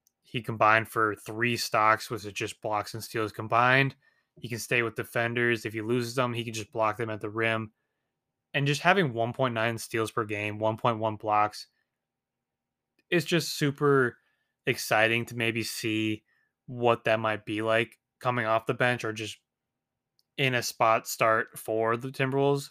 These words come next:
moving forward. And scoring-wise, he averaged seventeen points per game. He shot fifty-two point one from the field, thirty-five point nine from three, and eighty point three from the line.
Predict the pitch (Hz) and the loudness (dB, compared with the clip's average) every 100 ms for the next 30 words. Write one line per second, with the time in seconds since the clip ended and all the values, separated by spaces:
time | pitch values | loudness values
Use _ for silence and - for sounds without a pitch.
0 | _ 143 139 131 143 143 143 - _ _ | _ 0 0 0 2 4 2 0 _ _
1 | _ _ _ _ _ _ _ _ 131 120 | _ _ _ _ _ _ _ _ 0 0
2 | 117 _ _ _ - - 127 123 120 117 | -8 _ _ _ -12 -4 0 2 2 4
3 | 117 113 - 117 123 117 113 113 - 123 | 4 2 -4 -4 -2 0 2 0 -2 -2
4 | 113 113 117 113 - 107 107 107 113 107 | -2 -4 -6 -8 -4 -4 -4 -6 -10 -8
5 | 104 107 104 101 104 - 110 107 120 - | -6 -6 -6 -10 -8 0 0 0 -6 -8
6 | 110 117 - 113 110 110 113 113 104 113 | -8 -8 -6 -4 -2 -4 -4 -8 -8 -4
7 | 110 110 107 - _ _ _ _ _ 156 | -2 -2 -4 -8 _ _ _ _ _ 4
8 | 156 143 131 123 127 117 117 110 110 117 | 4 6 4 4 0 -2 0 0 0 -4
9 | 107 113 110 107 110 110 110 117 107 - | -6 -4 -2 -2 0 -2 -2 -4 -6 -6
10 | 110 107 107 _ 127 117 107 110 110 110 | -4 -4 -6 _ -2 -2 -2 2 4 2
11 | 110 | -2